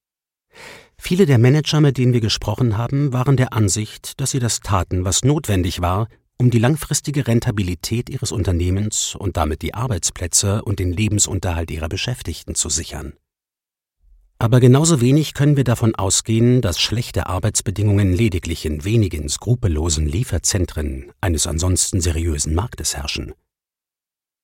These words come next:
Die Arbeitskräfte, mit denen wir gesprochen haben und die die Branche kennen, wiesen auf die vielen Gemeinsamkeiten zwischen einzelnen Outsourcing-Unternehmen hin,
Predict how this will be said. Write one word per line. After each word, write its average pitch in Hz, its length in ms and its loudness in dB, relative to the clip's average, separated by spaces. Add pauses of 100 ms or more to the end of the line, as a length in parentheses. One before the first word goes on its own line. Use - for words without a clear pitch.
(180)
Die - 80 -4
Arbeitskräfte, 151 680 -2
mit 131 180 4
denen 123 140 4
wir 113 80 4
gesprochen 101 600 0
haben 95 340 0
und - 400 -8
die 87 100 -6
die 80 120 -8
Branche 95 360 -2
kennen, 98 400 0 (540)
wiesen 151 340 2
auf 120 140 -2
die 107 160 -2
vielen 165 340 0
Gemeinsamkeiten 107 920 0
zwischen - 440 -2
einzelnen 110 460 0
Outsourcing-Unternehmen 90 1120 0
hin, 107 240 4